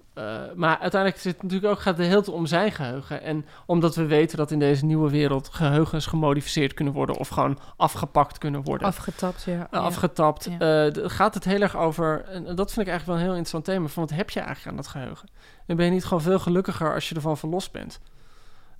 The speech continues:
Speaker 1: Ehm, wat ik eigenlijk, als je bedenkt dat dit boek voor een groot deel gaat over een moeder met Alzheimer, eigenlijk ook wel een heel lief en ontroerend idee vind.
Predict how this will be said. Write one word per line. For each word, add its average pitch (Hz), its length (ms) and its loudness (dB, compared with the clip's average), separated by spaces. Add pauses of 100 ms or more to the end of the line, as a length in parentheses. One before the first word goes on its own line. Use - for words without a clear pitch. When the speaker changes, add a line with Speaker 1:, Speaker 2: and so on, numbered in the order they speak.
Speaker 1:
Ehm, 160 380 0 (220)
wat 170 120 -4
ik - 200 -8
eigenlijk, 185 380 0
als 160 140 -4
je - 60 -4
bedenkt 151 280 0
dat 156 100 -6
dit 151 160 -4
boek 156 320 -4 (100)
voor - 180 -8
een 143 60 -8
groot 160 220 0
deel 151 160 0
gaat 147 240 -4
over 156 220 -4
een 156 60 -2
moeder 160 220 -2
met 151 160 -4
Alzheimer, - 600 -6 (440)
eigenlijk 180 380 2
ook 190 60 2
wel 175 100 2
een 175 60 2
heel 170 280 2 (140)
lief 190 640 -2 (480)
en 160 180 -4
ontroerend 165 500 0
idee 156 280 0
vind. - 300 -12